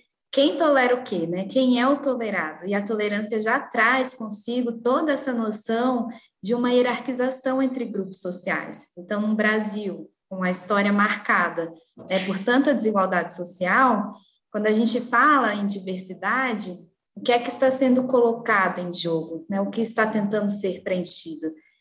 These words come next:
É, e mais do que fazer um, um questionamento sobre números, né, sobre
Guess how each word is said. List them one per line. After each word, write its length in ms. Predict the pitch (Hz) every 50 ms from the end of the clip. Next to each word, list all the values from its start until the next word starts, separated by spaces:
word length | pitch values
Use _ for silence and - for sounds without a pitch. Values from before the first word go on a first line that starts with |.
| _ _ _ _
É, 400 | 190 190 185 180 180 180 - -
e 80 | 220
mais 440 | 220 214 220 226 277 359 403 359 -
do 140 | 226 262 254
que 160 | - 247 214
fazer 380 | 220 220 214 208 208 202 196 196
um, 360 | 196 196 190 - 190 185 185
um 40 | 185
questionamento 720 | 190 196 196 - - 190 185 190 185 185 185 185 185 196
sobre 420 | 190 - - - 190 185 - -
números, 720 | 170 165 170 180 214 269 302 277 226 190 175 165 165 - -
né, 260 | 202 208 240 269 262
sobre 480 | - - - 190 180 - - 185 175